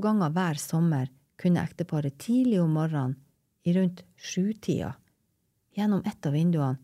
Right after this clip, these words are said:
få øye på ei dame, helt svartkledd og med et svart sjal over hodet. De så bestandig bare ryggen på dama, der hun kom vandrende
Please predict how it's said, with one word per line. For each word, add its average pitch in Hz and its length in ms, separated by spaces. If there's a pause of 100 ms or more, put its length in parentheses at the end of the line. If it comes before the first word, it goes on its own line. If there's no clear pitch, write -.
(360)
få - 160
øye 190 240
på 135 140
ei 131 100
dame, 156 460 (920)
helt 254 220
svartkledd 165 640 (280)
og 156 100
med 143 120
et - 80
svart - 480
sjal 180 460 (100)
over 139 300
hodet. - 240 (1200)
De 160 160
så 214 280
bestandig 190 440
bare 156 240 (120)
ryggen 165 400
på - 120
dama, 143 340 (460)
der 220 160
hun 214 80
kom 190 160
vandrende 165 460